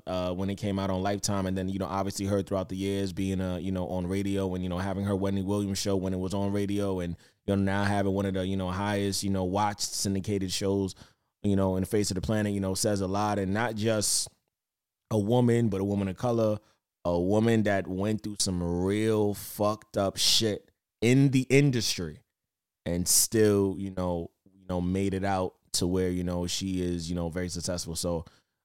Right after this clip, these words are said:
uh, hearts and prayers goes out to her. Very unfortunate. Um, yeah, and I hope that, you know, she actually starts to see now,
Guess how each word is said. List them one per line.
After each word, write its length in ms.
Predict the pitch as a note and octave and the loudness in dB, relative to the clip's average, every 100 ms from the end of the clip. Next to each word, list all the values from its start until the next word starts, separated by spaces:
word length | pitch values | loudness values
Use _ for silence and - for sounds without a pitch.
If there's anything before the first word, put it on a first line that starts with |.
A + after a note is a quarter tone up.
| - | -2
uh, 160 | F2+ | 0
hearts 320 | F2+ G#2 A#2 A2+ | 2 2 2 0
and 120 | G2+ | 0
prayers 320 | G#2 G#2 G2 | 2 2 2
goes 220 | F#2+ F#2+ | 0 0
out 200 | G2 F#2+ | 0 -2
to 160 | - A2 | 0 2
her. 320 | G#2 A2+ A2+ - | 2 2 0 -6
Very 380 | F2+ G2 G2 G2+ | -6 -2 0 0
unfortunate. 720 | F#2 A2 G#2+ G#2+ A2 A2 - | 0 0 0 2 0 0 -4
Um, 600 | F#2 F2+ F2+ F2 E2+ E2 - _ _ _ - - | -4 -2 -2 -2 -2 -4 -6 _ _ _ -12 -8
yeah, 280 | G2 B2+ B2 | 0 4 4
and 280 | F#2 G#2 G2+ | 2 -2 0
I 80 | |
hope 320 | G2 A#2 A#2+ - | 2 2 0 0
that, 240 | A2 G2 | 0 0
you 120 | G#2 | 0
know, 340 | G#2 G2+ G2+ G2+ _ - | 2 2 0 -2 _ 2
she 300 | - C3+ - | 4 4 0
actually 380 | - C3 C3 A#2 | 4 4 4 -2
starts 300 | G#2 A2 A2 | -2 0 0
to 140 | - G#2+ | 0 2
see 260 | - B2+ | 2 2
now, 320 | A#2+ G#2 G2 | 2 2 0